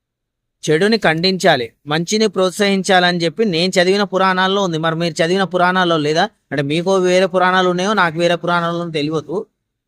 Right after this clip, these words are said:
ఆ, మరి అందరికీ ఒకటే అన్నప్పుడు, ఇప్పుడు ఇందులో, ఆ, మన బ్రాహ్మణులు అనే వాళ్ళని ఒకప్పుడు సినిమా రిలీజ్కి ముందే కొంతమంది బ్రాహ్మణులు లబోదిబో మొత్తుకున్నారు, "ఇట్లా చూపిస్తే మేము ఊరుకోము, చెయ్యము."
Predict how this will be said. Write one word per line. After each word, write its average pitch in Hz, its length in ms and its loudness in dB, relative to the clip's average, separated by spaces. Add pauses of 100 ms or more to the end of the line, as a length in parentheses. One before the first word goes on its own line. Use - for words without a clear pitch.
(220)
ఆ, 151 480 6
మరి 156 160 0
అందరికీ 185 460 0
ఒకటే 190 380 2
అన్నప్పుడు, 170 600 0 (280)
ఇప్పుడు 160 280 0
ఇందులో, 180 340 2 (540)
ఆ, 131 100 -4 (1200)
మన 127 360 -18 (380)
బ్రాహ్మణులు 185 560 0
అనే 175 140 2
వాళ్ళని 165 600 0
ఒకప్పుడు 180 920 -2 (140)
సినిమా 175 280 0
రిలీజ్కి 180 380 0
ముందే 170 220 -2
కొంతమంది 170 420 -2
బ్రాహ్మణులు 175 560 -2 (280)
లబోదిబో 165 560 2
మొత్తుకున్నారు, 151 600 -2 (340)
"ఇట్లా 143 200 -2
చూపిస్తే 175 460 2
మేము 175 260 0
ఊరుకోము, 175 760 0 (100)
చెయ్యము." 180 480 0